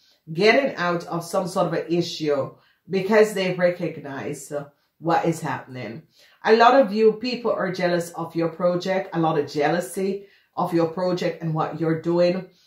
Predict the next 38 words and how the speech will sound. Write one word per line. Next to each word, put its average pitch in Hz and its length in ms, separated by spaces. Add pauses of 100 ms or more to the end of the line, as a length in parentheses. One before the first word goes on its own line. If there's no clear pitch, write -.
(180)
I 196 160
see 247 300
that - 180
they 190 120
recognize 170 800
that 165 120
a 160 80
lot 190 420
of 214 200
eights 170 520 (560)
were 208 320
coming 220 280
at 180 320
you 160 200
from 160 460
a 170 80
lot 175 300
of 170 80
direction. 160 880 (560)
And 175 420
I 180 140
see 214 220
that 180 200
this 175 360
is 165 260 (100)
going 156 240
to - 80
be 147 160
balancing 120 680
out. 120 360 (560)
A 196 100
lot 208 200
of 220 100
people 214 280
are 185 180
going 180 200
to 165 60
be 165 300